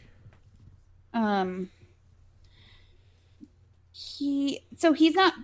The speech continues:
he's not dressed appropriately, and the maitre d' tries to, like, ask him to leave, but Bob just does that pretentious, "I'm rich and I can do what I want, please go away," peasant thing.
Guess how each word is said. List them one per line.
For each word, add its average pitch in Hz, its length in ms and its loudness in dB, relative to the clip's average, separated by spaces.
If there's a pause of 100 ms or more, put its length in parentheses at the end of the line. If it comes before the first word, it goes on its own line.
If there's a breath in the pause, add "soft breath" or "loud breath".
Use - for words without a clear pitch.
(140)
he's 311 200 0
not 311 160 6
dressed 247 280 4
appropriately, 190 640 2
and 190 100 -2
the 208 60 2
maitre 240 300 4
d' 226 200 -2
tries 208 440 4
to, 240 100 -2
like, 196 320 0 (760)
ask 202 260 0
him 190 100 -4
to 233 120 -4
leave, 302 600 4 (440 loud breath)
but 220 220 4
Bob 220 260 6
just 226 180 -4
does 214 200 4
that 196 200 4
pretentious, 214 680 2
"I'm 220 260 6
rich 220 220 6
and 214 80 0
I 202 80 2
can 214 140 4
do 208 140 2
what 208 100 4
I 202 120 8
want, 196 380 0 (100)
please 233 260 -2
go 202 200 6
away," 202 320 6
peasant 202 520 0
thing. 185 480 0